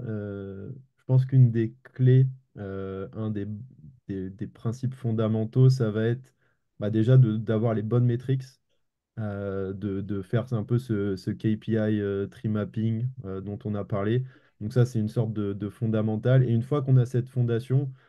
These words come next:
bah, ça va être de, de bien mesurer les projets qu'on va lancer, euh, pour, euh, bon, pour pouvoir bien itérer, en fait. Euh, donc de définir, bien définir les success metrics, euh, de bien choisir la méthode de rollout de, de ces projets pour être capable d'isoler l'impact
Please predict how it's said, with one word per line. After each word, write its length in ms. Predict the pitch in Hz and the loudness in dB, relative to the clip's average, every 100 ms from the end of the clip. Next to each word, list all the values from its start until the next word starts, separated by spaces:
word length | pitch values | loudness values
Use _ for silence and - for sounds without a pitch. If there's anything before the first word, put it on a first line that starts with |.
| _ - | _ -10
bah, 120 | 107 | -8
ça 160 | 107 107 | -4 0
va 140 | 117 | 2
être 160 | 117 107 | 2 0
de, 360 | 110 107 107 | 0 0 -2
de 80 | 104 | -4
bien 240 | 110 110 127 | -2 4 6
mesurer 420 | 127 117 123 123 | 6 4 0 0
les 120 | 117 | 0
projets 420 | 123 - 113 123 | -2 -6 -2 -2
qu'on 140 | 127 117 | -2 -4
va 140 | 110 | -4
lancer, 400 | 110 113 131 135 131 - _ _ _ - | -4 -4 2 2 2 -8 _ _ _ -10
euh, 240 | 98 95 | -8 -8
pour, 340 | 107 123 104 104 | -8 -6 0 2
euh, 160 | 98 | 0
bon, 220 | 95 104 | 0 -4
pour 200 | 101 113 | -4 -10
pouvoir 360 | - 110 107 104 | -8 -4 -2 -2
bien 300 | 104 127 117 | 0 2 4
itérer, 400 | 117 107 113 123 | 2 0 2 2
en 120 | 117 | 2
fait. 280 | - 117 131 _ - | 0 -6 -6 _ -10
Euh, 180 | 95 95 | -8 -6
donc 180 | 98 98 | -6 -4
de 100 | 104 | -2
définir, 520 | 107 107 113 113 107 | -2 -2 -2 0 -2
bien 200 | 98 113 | 0 0
définir 300 | 113 123 117 | 0 -2 -4
les 100 | 107 | -4
success 380 | 113 - 110 110 | -6 -6 -4 -4
metrics, 540 | 107 - 110 110 - _ _ _ - | -6 -2 0 0 -4 _ _ _ -8
euh, 260 | 110 98 98 | -6 -4 -4
de 160 | 101 | -4
bien 220 | 98 117 | 0 0
choisir 420 | 113 120 110 120 110 | 2 2 2 2 0
la 140 | 104 | 0
méthode 400 | 107 107 117 107 | -2 -2 -2 -2
de 80 | 107 | -2
rollout 440 | 98 107 110 110 110 | 0 0 0 -2 -4
de, 200 | 107 98 | -6 -6
de 160 | 101 98 | -6 -6
ces 180 | - | -6
projets 420 | 95 - 107 113 110 | -8 -2 0 2 0
pour 300 | - 104 104 | -2 -6 -6
être 100 | 92 | -4
capable 360 | 101 113 110 | -6 -4 -4
d'isoler 340 | 104 101 110 110 | -6 -2 0 0
l'impact 360 | 104 120 113 | 2 0 0